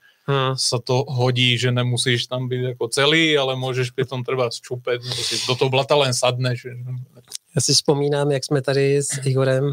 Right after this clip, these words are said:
Speaker 1: eh, točili nějakou upoutávku na kurz a ty si vlastně fotil z úrovně hladiny. A
Speaker 2: Ano.
Speaker 1: celý si tam ležel na
Speaker 2: Ano.
Speaker 1: břichu.
Speaker 2: A možno, že tam, myslím, že tam boli aj hovna nejaké.
Speaker 1: Jo, jo, jo,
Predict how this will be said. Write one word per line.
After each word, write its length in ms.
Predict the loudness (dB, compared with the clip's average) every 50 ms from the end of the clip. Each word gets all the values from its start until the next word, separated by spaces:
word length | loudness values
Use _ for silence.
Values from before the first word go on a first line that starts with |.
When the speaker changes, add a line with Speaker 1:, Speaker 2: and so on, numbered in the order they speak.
| -4 -8 -8 -6
Speaker 1:
eh, 80 | -4 -2 -2 0 0 0 -2 -2 -4 -4 -6 -8 -6 -4
točili 420 | -4 -4 -2 0 0 0 2 2
nějakou 300 | 0 0 0 0 0 -2
upoutávku 680 | -2 -4 -4 -2 -2 -2 0 0 0 0 -2 -4 -2 -2
na 120 | -2 -2
kurz 520 | -2 0 0 2 2 2 0 0 -2 -4 -4 _ _ _ _ _ _ _ _ _ _ _ -8
a 60 | -6
ty 160 | -2 0 0
si 180 | 2 2 2 2
vlastně 360 | 2 0 -2 0 0 0 0
fotil 380 | 0 -2 -2 0 0 0 0 0
z 80 | -2 -2
úrovně 480 | 0 0 2 2 2 2 2 2 2 2
hladiny. 760 | 2 2 4 4 4 4 2 0 0 -2 -2 -4 -6 -10 -14 _ _ _ _ _ _ -4
A 60 | -2
Speaker 2:
Ano. 100 | -2 0
Speaker 1:
celý 260 | 0 0 2 2 2
si 140 | 0 0 -2
tam 220 | -2 -2 -2 0 0
ležel 440 | 0 0 0 0 0 0 2 2
na 160 | 4 4 4 4
Speaker 2:
Ano. 100 | 2 0
Speaker 1:
břichu. 520 | 0 0 0 0 0 2 0 0 2 2
Speaker 2:
A 40 | 2
možno, 360 | 4 4 6 6 6 4 4
že 140 | 2 2 2
tam, 240 | 2 2 2 2 2
myslím, 320 | 0 0 0 2 0 0 0
že 80 | 0
tam 240 | 0 0 0 0 0 -2 0 2
boli 160 | 4 4 6 6
aj 100 | 4 4 4
hovna 400 | 6 6 4 4 4 0 0 0
nejaké. 480 | 0 0 0 0 0 2 4 4 4
Speaker 1:
Jo, 160 | 4 4 2 2 2
jo, 120 | 4 6 6
jo, 160 | 6 6 6